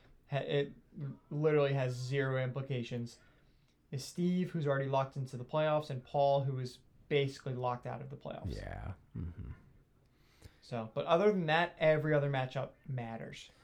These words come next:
Speaker 2: Right. Right. Mm-hmm.
Speaker 1: At least in some capacity.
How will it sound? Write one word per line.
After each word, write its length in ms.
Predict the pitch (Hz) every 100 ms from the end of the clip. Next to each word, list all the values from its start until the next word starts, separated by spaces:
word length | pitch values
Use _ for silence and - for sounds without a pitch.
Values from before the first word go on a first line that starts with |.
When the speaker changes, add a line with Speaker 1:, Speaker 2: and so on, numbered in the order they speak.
| _ _ _ -
Speaker 2:
Right. 340 | 80 67 57 - - - - -
Right. 260 | 71 65 - _ _ -
Mm-hmm. 260 | 87 87 80 - _ - _ -
Speaker 1:
At 200 | 151 151
least 220 | 165 -
in 100 | 156
some 380 | - 151 139 139
capacity. 640 | 143 139 127 117 123 135